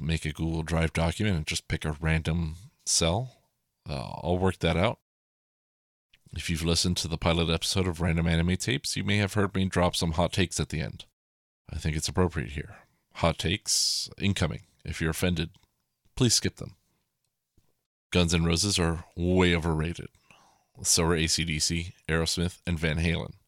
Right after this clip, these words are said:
Glam metal, glam rock is just awful,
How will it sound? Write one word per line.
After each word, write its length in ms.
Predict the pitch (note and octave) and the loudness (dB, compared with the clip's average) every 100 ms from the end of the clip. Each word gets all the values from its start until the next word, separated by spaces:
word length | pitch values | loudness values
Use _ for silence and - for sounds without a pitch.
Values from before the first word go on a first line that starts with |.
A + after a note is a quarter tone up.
| _ _ _ - | _ _ _ -10
Glam 400 | E2 F#2 F2+ G#2+ | 0 4 4 4
metal, 400 | F#2 E2 F#2 G#2 - _ _ _ _ _ _ _ _ F#2 | 2 2 2 -2 -12 _ _ _ _ _ _ _ _ -6
glam 320 | F2+ F#2+ F#2 | 2 4 4
rock 300 | F#2 F#2 - | 4 4 2
is 160 | F2+ - | -2 0
just 340 | F2 F2+ - - | 2 2 0 2
awful, 500 | F2+ E2+ B1+ - | 2 2 -4 -12